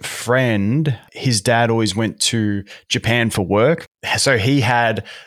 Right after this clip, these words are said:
the Pokemon games before it was out. And so I remember that's where it started 'cause we were all into Pokemon,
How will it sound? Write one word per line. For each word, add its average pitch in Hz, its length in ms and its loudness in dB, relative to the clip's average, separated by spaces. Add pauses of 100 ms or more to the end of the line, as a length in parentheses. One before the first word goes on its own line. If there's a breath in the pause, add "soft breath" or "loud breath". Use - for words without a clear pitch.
the 113 100 -4
Pokemon 139 540 2
games 143 440 2
before 113 760 0 (480)
it 131 80 2
was 113 180 0
out. 143 380 4
And 120 260 0
so 120 340 4
I 110 160 2
remember 127 440 4
that's 123 260 2
where 127 120 2
it 104 80 0
started 117 480 2
'cause 110 80 0
we 131 60 2
were 131 120 4
all 156 160 4
into 139 160 0
Pokemon, 123 600 2